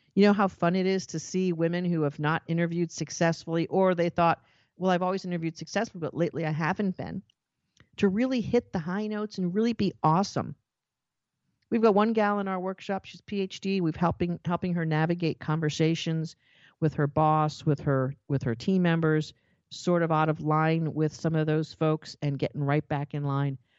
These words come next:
uh, within the first week and second week of her in our transformational workshop. We don't wait around and hope for things. We get to work. And you may not have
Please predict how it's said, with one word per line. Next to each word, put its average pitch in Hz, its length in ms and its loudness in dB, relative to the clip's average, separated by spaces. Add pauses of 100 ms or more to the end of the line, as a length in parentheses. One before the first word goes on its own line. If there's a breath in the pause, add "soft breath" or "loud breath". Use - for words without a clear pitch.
(220)
uh, 139 260 0
within 165 360 2
the 185 80 2
first - 400 -6
week 190 260 -2
and 165 100 -6
second - 380 -6
week 185 300 -2
of 143 100 -10
her 175 320 -2
in 170 120 0
our 156 340 0
transformational 156 880 0 (480)
workshop. 151 480 0 (1400)
We 185 100 4
don't 202 240 4
wait 170 240 4
around 170 720 -2 (640)
and 170 640 2 (920)
hope 233 340 0
for 170 80 -4
things. 151 480 -4
We 202 300 -6
get 226 260 -2
to 131 260 -8
work. 185 440 -2 (640 soft breath)
And 190 240 2 (400)
you 247 300 2
may 302 180 4
not 175 320 0
have 143 500 -2